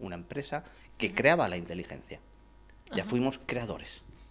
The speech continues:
Speaker 2: Ya lo,
Speaker 1: Compramos
Speaker 2: lo integrasteis.
Speaker 1: Claro, exactamente. Y esa unidad que crea la inteligencia en Infoblogs,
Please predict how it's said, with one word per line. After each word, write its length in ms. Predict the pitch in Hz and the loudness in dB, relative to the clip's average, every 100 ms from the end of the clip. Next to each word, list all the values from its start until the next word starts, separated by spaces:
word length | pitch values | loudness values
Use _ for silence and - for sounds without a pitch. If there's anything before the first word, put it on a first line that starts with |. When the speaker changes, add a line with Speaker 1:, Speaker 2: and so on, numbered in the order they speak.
| - - - | -20 -20 -14
Speaker 2:
Ya 140 | 208 208 | -10 0
lo, 60 | |
Speaker 1:
Compramos 480 | 120 113 127 131 - | 2 4 8 10 10
Speaker 2:
lo 60 | 208 | 6
integrasteis. 680 | 214 208 202 - - - - | 4 2 -2 -6 -16 -16 -4
Speaker 1:
Claro, 240 | - - - | -4 -4 -8
exactamente. 680 | 98 90 - - - - - | -8 -8 -10 -16 -18 -20 -8
Y 120 | 120 127 | 0 2
esa 180 | - | 2
unidad 320 | 139 147 143 - | 2 4 2 -2
que 140 | 98 | -4
crea 200 | 101 104 | -2 0
la 80 | 107 | 0
inteligencia 760 | 107 123 127 175 190 196 226 120 | 0 2 4 4 2 -2 -4 -6
en 120 | 85 | -12
Infoblogs, 480 | 82 104 165 220 | -6 0 2 2